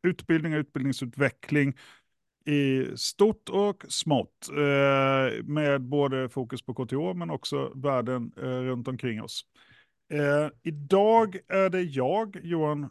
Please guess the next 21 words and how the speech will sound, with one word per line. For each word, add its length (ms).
Fridell, 420
då, 180
som 140
sitter 240
på 120
I 120
T-avdelningen 760
som 240
är 120
poddvärd, 720
och 160
sen 200
har 260
jag 260
från 180
programledningen 560
för 100
framtidens 380
utbildning, 460
Gunnar 240
Tibet. 580